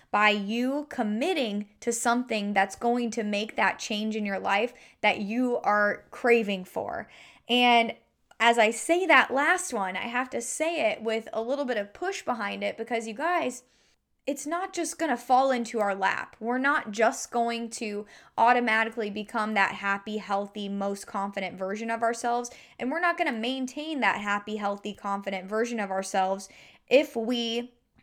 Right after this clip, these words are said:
constantly use balance,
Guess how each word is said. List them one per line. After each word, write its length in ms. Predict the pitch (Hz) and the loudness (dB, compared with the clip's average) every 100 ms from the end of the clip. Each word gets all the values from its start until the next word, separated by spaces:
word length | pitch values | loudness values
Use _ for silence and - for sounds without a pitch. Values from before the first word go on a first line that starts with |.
| _ | _
constantly 960 | - 254 269 262 - 247 233 214 208 208 - - - | -2 2 2 0 -2 -2 0 -4 -4 -6 -16 -20 -6
use 540 | 202 247 247 240 226 208 202 | 0 2 4 2 -2 -10 0
balance, 800 | 202 233 240 214 208 233 - - | 6 8 6 2 0 -6 -6 -8